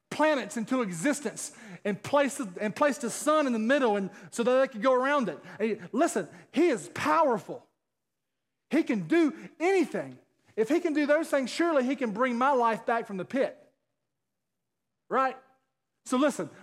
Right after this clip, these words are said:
Romans eight twenty-eight, one of the most widely memorized verses in all of Scripture, says, first three words, when it comes on the screen, says, "And we, we know." When you know something,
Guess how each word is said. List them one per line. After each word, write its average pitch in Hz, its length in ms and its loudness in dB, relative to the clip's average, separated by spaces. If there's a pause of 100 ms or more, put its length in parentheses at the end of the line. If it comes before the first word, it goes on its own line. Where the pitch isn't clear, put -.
Romans 262 300 2
eight 285 180 2
twenty-eight, 254 420 0
one 233 140 0
of 254 60 0
the 226 80 0
most 247 480 0
widely 262 400 0
memorized 254 440 0
verses 214 320 -2
in 202 80 -2
all 254 180 2
of 247 80 -2
Scripture, 147 400 -10 (760)
says, 220 380 0 (1200)
first 262 220 0
three 269 140 -2
words, 196 520 -2 (440)
when 156 100 -12
it 160 80 -12
comes 220 180 -2
on 226 100 -2
the 196 80 -4
screen, 175 340 -6 (200)
says, 175 420 -2 (220)
"And 220 420 -2
we, 220 360 -2 (1300)
we 165 180 -6
know." 180 560 0 (380)
When 196 180 0
you 330 220 2
know 311 200 4
something, 165 540 -8